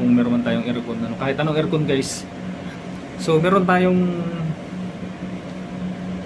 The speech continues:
ah, pang-spray, no? Ah, evaporator cleaner. Kung malinis pa naman yung ating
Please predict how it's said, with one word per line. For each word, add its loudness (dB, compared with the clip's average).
ah, 2
pang-spray, 2
no? 2
Ah, -6
evaporator 4
cleaner. 6
Kung 0
malinis 0
pa 2
naman 2
yung 0
ating -2